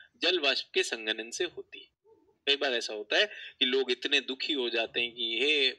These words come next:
भगवान इंद्रदेव, हमारी व्यथा सुनो, इंद्रदेव से रुका नहीं जाता", और वो छोड़ देते हैं। मैं बिल्कुल उसके साथ हूँ, मैं पूरे समर्थन में हूँ, लेकिन शिक्षक हूँ तो विज्ञान भी तो बताना पड़ेगा ना बच्चों।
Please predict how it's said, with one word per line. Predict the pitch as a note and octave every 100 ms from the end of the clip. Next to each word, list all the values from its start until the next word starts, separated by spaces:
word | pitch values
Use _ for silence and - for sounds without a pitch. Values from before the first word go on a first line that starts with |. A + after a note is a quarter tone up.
| -
भगवान | A2 A2+ A#2+ A#2+
इंद्रदेव, | A#2+ A#2 A2 A2+ A#2+ B2 A2+
हमारी | A#2 B2+ C3+
व्यथा | A2+ A2+ B2
सुनो, | A2 A#2 B2+ D#3+ - - - _ -
इंद्रदेव | C#3 C3 A#2 A#2
से | - G#2+
रुका | A2+ C#3 C#3+
नहीं | C#3
जाता", | B2 A#2+ - E3+
और | F#3+ C3+
वो | C3+ A3+ - _ _ _ _ _
छोड़ | C#3+
देते | - G2+ -
हैं। | - - -
मैं | F3+
बिल्कुल | F#3 F#3+ G3+
उसके | F3+ - B2
साथ | A2+ G#2 -
हूँ, | -
मैं | G3
पूरे | D#3 D#3
समर्थन | - A#2 A2 A#2 A2+
में | A2+ A#2+
हूँ, | E3 - - - _ B2+
लेकिन | D3+ F3+ D#3+ - _ _ _ _ -
शिक्षक | E3 - A#3
हूँ | G#3+
तो | A3+
विज्ञान | G3+ E3+ E3 F#3+
भी | G#3
तो | F#3
बताना | C#3+ C#3+ F#3
पड़ेगा | D#3 A2+ D3
ना | C4
बच्चों। | A3+ -